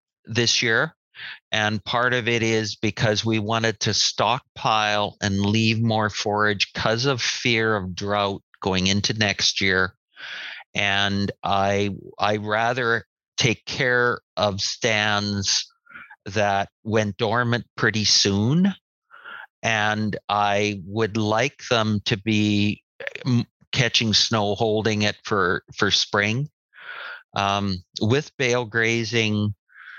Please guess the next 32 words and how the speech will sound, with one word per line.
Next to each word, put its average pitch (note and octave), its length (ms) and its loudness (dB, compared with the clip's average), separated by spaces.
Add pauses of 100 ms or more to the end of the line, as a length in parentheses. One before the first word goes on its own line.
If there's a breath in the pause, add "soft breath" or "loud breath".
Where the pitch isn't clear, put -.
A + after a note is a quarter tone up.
(480 loud breath)
uh, G2+ 80 0
when G#2+ 180 2
the A2 80 -4
weather's A#2+ 540 0
more, G#2 640 0
uh, F2 180 2
if - 160 -2
it's - 460 0
wet G2 540 -2 (120)
ground, G#2+ 720 0 (160)
wet A2 380 -2
weather, G2+ 560 0
warm A2+ 460 0
weather, G2 560 0 (680 loud breath)
there's G#2 380 0
more G#2 220 2
fouling A2 560 0
potential A#2 600 0
with A2 260 0
bale A2 260 0
grazing. A2 600 0 (600 loud breath)
The G#3+ 80 2
exciting B2 600 0
thing B2 280 0
about G#2 300 0
some A2+ 300 0
of G#2 100 -2
that G#2+ 340 0
is G2+ 380 -2
we G#2+ 160 2
know G#2+ 460 0
that G#2 260 2